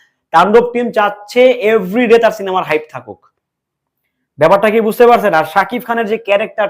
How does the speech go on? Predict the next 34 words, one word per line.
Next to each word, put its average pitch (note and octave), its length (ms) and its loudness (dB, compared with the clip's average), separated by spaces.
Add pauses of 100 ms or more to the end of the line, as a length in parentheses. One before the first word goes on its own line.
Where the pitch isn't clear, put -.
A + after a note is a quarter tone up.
তাণ্ডবে, E3 520 -2 (260)
এগুলো A3+ 320 -2
ফুটেজ G3+ 360 -6
নিয়ে G#3+ 140 -4
আইলি G#3 320 -2
কি A3 120 -2
আর G#3 100 -2
না G3+ 100 -6
আইলি D#3 300 -6
কি? - 200 -20 (680)
এগুলো G3 260 0
ফুটেজ G#3+ 240 -4
দিয়ে A3+ 120 -2
কি A#3 60 -4
আমরা A3+ 120 -6
মুড়ি G#3 260 -2
খামু? A#3+ 380 -2 (240)
মেইন G3+ 260 0
যে A#3 120 0
ফুটেজ, F#3 460 -6
মেইন G3 240 -4
যে G#3 100 -4
মাল F#3+ 260 -4
মশলা G#3+ 260 -6
আছে F#3+ 200 -4
ভিতরে, F#3 460 -2 (340)
এগুলো G3+ 240 -4
দেখলে G#3 200 -6
তো G#3 60 -4
আপনারা G3 260 -6
just G3 160 -14 (100)
পাংখা G#3+ 400 -2
হয়ে E3 120 4
যাবেন। A2+ 320 -8